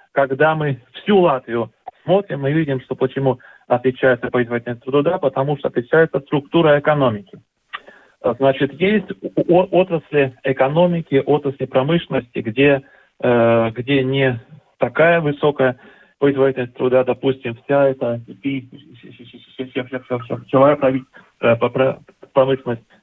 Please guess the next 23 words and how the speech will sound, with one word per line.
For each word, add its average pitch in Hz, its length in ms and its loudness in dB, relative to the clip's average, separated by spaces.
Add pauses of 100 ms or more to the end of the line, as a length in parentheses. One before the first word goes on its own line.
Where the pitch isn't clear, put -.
(100)
считается, 127 460 2
что 127 140 -4
там 127 380 -2
не 127 240 -4
очень 131 340 -2 (220)
высокая 123 460 -2
производительность. 117 580 -2 (440)
И 160 100 2
наоборот, 156 580 2
есть 139 300 -2
другие 147 400 0
отрасли 175 500 0
той 139 180 2
же 127 80 -2
промышленности, 139 680 -4
как 123 240 -2
электроника, 160 760 0 (180)
фармацевтическая 139 1000 0 (340)
промышленность, 127 560 0
где 156 360 0
производительность 139 560 -2
труда 135 320 2
очень, 135 460 -2